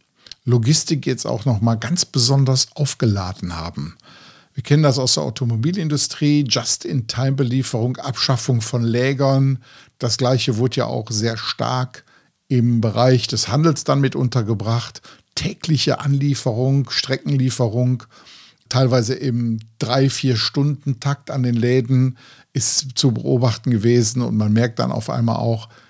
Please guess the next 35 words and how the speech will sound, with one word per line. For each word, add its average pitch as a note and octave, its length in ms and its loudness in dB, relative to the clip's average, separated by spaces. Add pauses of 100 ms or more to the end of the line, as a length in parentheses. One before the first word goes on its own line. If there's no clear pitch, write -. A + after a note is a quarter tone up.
(160)
wie A2 200 2
wichtig B2 340 0
es C3 160 0
geworden A2+ 480 2
ist, A#2+ 400 2
die A2+ 120 2
richtigen A2+ 480 -4
Produkte A#2 800 0
auch E3 320 0
aus D#3 340 0
Gründen C#3+ 400 2
der C#3+ 140 0
Frische, C3+ 720 4 (520)
Anforderungen, B2+ 880 2
die A2 80 0
es B2 160 2
immer B2+ 260 -2
wieder A#2 200 0
gibt, A2+ 320 -4
dann A#2 180 -2
auch A2+ 440 -6 (260)
sehr, B2+ 560 0
sehr A2+ 520 -2 (380)
kurzfristig A#2 720 -2
verfügbar - 560 -4
zu - 160 0
machen. - 400 -8 (1300)
Ja, C3+ 180 2
dann D3 200 2
kommt F3+ 180 0
natürlich D3+ 420 0
auch C3 100 0
dazu, C3+ 380 0
dass B2 240 2
wir A#2+ 540 2